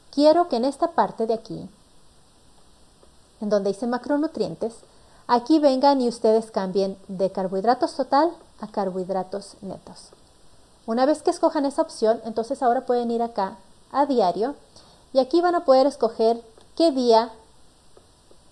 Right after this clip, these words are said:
quieren ver. Entonces, si, por ejemplo, ayer fue septiembre dieciséis y yo hubiera ingresado aquí los alimentos que comí, aquí hubieran aparecido todos los alimentos que comí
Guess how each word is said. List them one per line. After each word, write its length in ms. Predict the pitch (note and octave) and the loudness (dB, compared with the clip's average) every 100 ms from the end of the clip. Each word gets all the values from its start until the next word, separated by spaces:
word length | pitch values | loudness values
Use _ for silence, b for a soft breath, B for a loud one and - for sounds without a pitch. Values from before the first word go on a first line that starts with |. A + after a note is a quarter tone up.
| _ - _ - _ _ _ - - | _ -20 _ -20 _ _ _ -20 -4
quieren 380 | A3 G#3+ G3 F#3 | 0 2 0 -6
ver. 180 | - - - _ _ _ _ - | -6 -8 -20 _ _ _ _ -12
Entonces, 480 | A3 G#3+ G3+ A3 G#3+ | -6 -2 -2 -4 -8
si, 260 | - A#3 G#3 | -2 0 0
por 140 | G#3 | -2
ejemplo, 220 | A3+ G#3+ | -2 0
ayer 300 | G3+ G3+ A#3 | 2 2 0
fue 380 | A#3 B3 B3 B3 | 2 2 2 0
septiembre 500 | - A#3 C4 B3+ D4 | -6 -8 -4 -4 -2
dieciséis 600 | D#4+ D#4 E4 C#4 B3+ B3 | -2 -4 -2 0 0 -2
y 140 | - G#3 | -10 -2
yo 100 | A#3+ | 0
hubiera 460 | B3 C4 C4 C4 - | 0 2 2 0 -4
ingresado 560 | A#3 A#3 A3 A3 A3 A#3 | -6 -2 -2 0 0 0
aquí 400 | A3+ A3 A3 - | -2 -6 -6 -6
los 240 | G#3+ G#3 | -6 -4
alimentos 380 | G#3 F#3 F#3+ C4 | -6 -6 -6 -6
que 160 | - D4+ | -6 -4
comí, 280 | D#4+ B3+ C4 B B B | -2 -4 -8 B B B
aquí 260 | A#3 A#3 D4+ | -6 0 2
hubieran 300 | C4+ C4 B3+ | 2 2 0
aparecido 580 | A#3 F#3+ F#3+ G3+ G3 G3 | -2 -2 -2 -4 -4 -4
todos 300 | G#3 G3+ G3+ | -2 -2 -2
los 160 | F#3+ | -4
alimentos 420 | G3 F#3 F3+ G#3 | -6 -6 -10 -10
que 100 | - | -10
comí 460 | A3 B3+ D4+ D#4+ | -6 -4 -2 -2